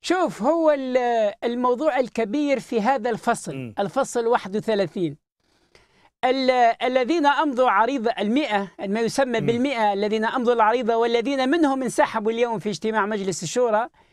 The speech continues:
Speaker 1: يريدون التزاما من رئيس الحركة بعدم الترشح ثانية في المؤتمر.
Speaker 2: مم.
Speaker 1: بمعنى يخافون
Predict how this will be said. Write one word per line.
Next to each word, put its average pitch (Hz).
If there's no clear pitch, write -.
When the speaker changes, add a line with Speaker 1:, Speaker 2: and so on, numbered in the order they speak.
Speaker 1:
يريدون 269
التزاما 247
من 247
رئيس 247
الحركة 262
بعدم 220
الترشح 240
ثانية 254
في 233
المؤتمر. 196
Speaker 2:
مم. -
Speaker 1:
بمعنى 233
يخافون 254